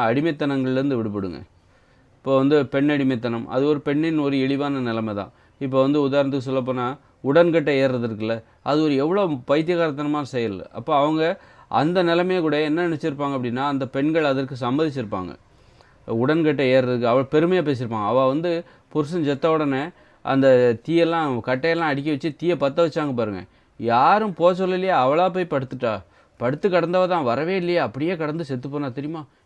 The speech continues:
எவ்வளோ பெரிய இவா தெரியுமா, வைராக்கியமான பொம்பளை தெரியுமா அப்படின்னு அன்னைக்கெல்லாம் பெருமையா பேசியிருப்பாங்க. ஒரு மோ-, ஒரு இழிவான, பைத்தியகாரத்தனமான, ஏமாளித்தனமான, ஒரு இழிச்சவாத்தனமான ஒரு நிலையை அதே உயர்வா நினைக்கிறது.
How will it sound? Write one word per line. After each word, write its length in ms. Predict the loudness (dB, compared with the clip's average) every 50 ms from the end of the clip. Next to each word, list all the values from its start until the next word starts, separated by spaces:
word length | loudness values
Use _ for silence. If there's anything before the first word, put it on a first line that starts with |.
| _ -8
எவ்வளோ 300 | -6 -4 -2 0 0 2
பெரிய 360 | 2 2 0 0 0 0 0 -2
இவா 120 | -2 -4 -4
தெரியுமா, 320 | -4 -6 -8 -8 -8 -10 -14 _ _ _ _ _ -6
வைராக்கியமான 600 | -2 0 0 0 0 -2 -4 -4 -4 -2 -2 -4 -6
பொம்பளை 320 | -4 -4 -4 -4 -4 -4
தெரியுமா 320 | -4 -6 -6 -6 -6 -8 -10 -12 _ _ _ -8
அப்படின்னு 320 | -4 -2 -2 -2 0 0 0
அன்னைக்கெல்லாம் 420 | 0 0 0 0 0 0 0 0 -2
பெருமையா 240 | -2 0 0 -2 -2
பேசியிருப்பாங்க. 520 | -2 -4 -4 -2 -4 -6 -6 -6 -8 -10 -10 -14 _ _ _ _ _ -20 -20 _ _ _ _ _ _ 2
ஒரு 140 | 2 4 4
மோ-, 280 | 4 4 4 4 2 4 4
ஒரு 160 | 4 4 4 4
இழிவான, 500 | 4 4 2 2 2 0 0 0 -2 -2
பைத்தியகாரத்தனமான, 840 | -2 -2 -2 -2 0 0 0 0 -2 -2 -4 -4 -4 -4 -4 -4 -2 -2 -2 -2
ஏமாளித்தனமான, 720 | 0 0 0 -2 -2 -4 -4 -4 -4 -4 -4 -4 -4 -4 -2 -2
ஒரு 160 | -2 -2 -2
இழிச்சவாத்தனமான 920 | -2 -2 -2 -2 -2 -2 -2 -2 -2 -2 -4 -6 -4 -4 -4 -4 -4 -2 -2
ஒரு 160 | -2 -2 -2
நிலையை 400 | -2 -4 -2 -2 -2 -2 -2 -2 -4 -6 -12 -18 _ _ _ -8
அதே 220 | -4 0 2 4 4
உயர்வா 400 | 4 4 2 0 0 0 0 0 -2
நினைக்கிறது. 460 | -2 -2 -4 -4 -4 -6 -8 -12